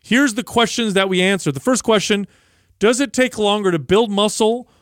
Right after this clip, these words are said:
or burn body fat? We had a nice debate in that part of the episode. The next question was, uh, what's the deal with milks? <laughs> Yeah, that's right. You heard that.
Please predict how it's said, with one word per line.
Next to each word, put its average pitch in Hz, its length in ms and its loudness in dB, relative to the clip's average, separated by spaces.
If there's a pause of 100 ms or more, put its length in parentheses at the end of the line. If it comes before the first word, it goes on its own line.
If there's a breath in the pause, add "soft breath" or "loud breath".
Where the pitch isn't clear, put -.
(180)
or 214 420 4
burn 185 400 0
body 175 320 2
fat? 139 260 -4
We 147 80 2
had 151 80 2
a 147 40 -2
nice 160 260 0
debate 151 460 0
in 139 160 -2
that 147 220 -2 (260)
part 143 180 0
of 127 40 -6
the 135 100 -2
episode. 160 440 0 (460 soft breath)
The 165 80 -4
next 233 200 0
question 220 340 -2
was, 185 320 0
uh, 175 200 0
what's 214 280 0
the 254 100 -4
deal 202 320 2
with 190 260 0
milks? 160 800 0
<laughs> - 40 -20
Yeah, 151 140 0
that's - 160 -4
right. 160 180 0
You - 80 0
heard 151 120 4
that. 143 220 2